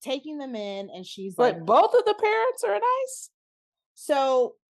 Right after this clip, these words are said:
Speaker 1: so the dad is detained in ice, and we see, um, Violet talking to him on,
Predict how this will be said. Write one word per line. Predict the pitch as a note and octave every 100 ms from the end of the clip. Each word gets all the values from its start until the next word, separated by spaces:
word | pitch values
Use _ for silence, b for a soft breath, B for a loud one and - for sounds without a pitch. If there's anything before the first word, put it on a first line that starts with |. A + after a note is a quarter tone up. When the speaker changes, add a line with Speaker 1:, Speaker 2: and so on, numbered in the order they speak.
| _ _ _ -
Speaker 1:
so | C4+ B3
the | A#3 G#3
dad | F#3+ A3 G3+ A#3 C#4 C#4+
is | C4+ G3+
detained | G#3+ G3+ F#3+ F3+ E3+
in | C#3
ice, | D3 C#3 D#3 - -
and | E3+ E3+ E3+
we | F3 F3+
see, | - G#3+ G3 G3 F#3 F#3
um, | E3+ E3 E3 E3+
Violet | E3+ E3+ F3+ F3 E3+ -
talking | - F#3 G3 F#3
to | F3
him | F3+ E3+ E3 E3 D#3
on, | D#3+ D#3+ D#3+ D3+ D3+